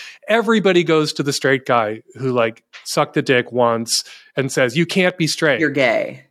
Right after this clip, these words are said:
Speaker 1: Gay guys say it to him. Straight guys say it to him. Straight women say it to him. He says it to himself.
Speaker 2: Ugh.
Speaker 1: That, I think, is less common these days.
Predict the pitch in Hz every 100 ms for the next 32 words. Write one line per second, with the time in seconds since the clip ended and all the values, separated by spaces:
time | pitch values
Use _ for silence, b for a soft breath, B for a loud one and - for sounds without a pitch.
0 | _ - 156 180 185 175 196 190 190 208
1 | 190 185 185 b b - - - 160 180
2 | 185 180 185 185 190 185 175 139 113 123
3 | 180 196 185 185 190 175 - 202 202 185
4 | 185 - 175 165 165 165 160 - - 180
5 | 180 175 B B _ _ _ 175 160 262
6 | 285 240 175 156 147 - - 135 156 220
7 | 226 247 240 247 254 277 262 -